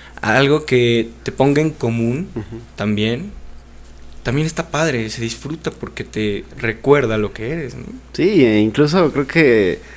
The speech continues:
Speaker 2: hay un momento de, de que te transporta, ¿no? Que
Speaker 1: Claro.
Speaker 2: si bien a lo mejor no te pasó eso,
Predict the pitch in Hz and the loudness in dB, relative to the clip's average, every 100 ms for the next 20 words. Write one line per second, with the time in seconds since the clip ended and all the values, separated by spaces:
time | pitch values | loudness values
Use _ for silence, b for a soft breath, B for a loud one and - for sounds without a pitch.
0 | B B B 104 139 147 117 117 143 135 | B B B 4 6 6 6 4 4 4
1 | 110 92 87 - - 110 104 - 95 98 | 6 4 2 -2 -4 -2 -2 0 -2 -2
2 | - 113 113 90 80 95 160 - 113 92 | 2 2 2 -2 -2 -2 -4 -2 0 2
3 | 90 90 - 123 - - 117 127 127 120 | 0 -4 -10 -12 -12 -2 4 6 6 6
4 | 113 104 123 123 - - - 147 113 127 | 2 4 2 2 -6 -16 -14 -2 2 2
5 | 147 - 110 - 117 117 139 262 | 2 0 -2 2 2 2 0 -2